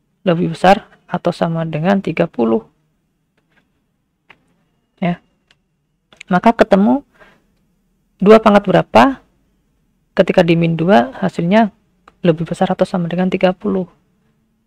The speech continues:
Misalkan di sini berarti dua pangkat lima. Dua pangkat lima itu tiga puluh dua.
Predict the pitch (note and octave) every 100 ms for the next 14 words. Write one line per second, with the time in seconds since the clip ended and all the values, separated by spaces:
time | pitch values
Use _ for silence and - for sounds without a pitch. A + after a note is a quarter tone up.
0 | _ - F3 - F#3+ F3+ D#3+ - G3 F#3+
1 | D#3 D3+ F3+ E3 D#3+ G3 G3+ - F3+ F3
2 | E3+ - F3+ F#3 F#3 F#3 _ _ _ _
3 | - G3 F#3+ F3 - - - _ _ _
4 | _ _ _ _ _ _ _ _ _ _
5 | - D#3+ - E3 - D#3+ E3 G#3 F#3 F3
6 | D3+ - F3 G3 A3+ F3+